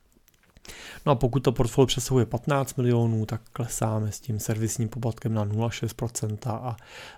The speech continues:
zase je tam těch deset procent, a, ze zisku. A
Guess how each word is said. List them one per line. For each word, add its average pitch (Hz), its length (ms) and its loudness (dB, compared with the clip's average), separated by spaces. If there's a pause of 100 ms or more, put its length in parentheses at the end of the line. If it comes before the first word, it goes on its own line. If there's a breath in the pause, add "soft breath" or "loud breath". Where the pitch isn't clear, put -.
zase 107 220 -2
je 104 40 0
tam 131 180 -4
těch 110 160 -2
deset 113 220 -2
procent, 101 580 -4
a, 101 580 -4
ze 113 100 0
zisku. 107 440 -4 (640 loud breath)
A 104 340 -2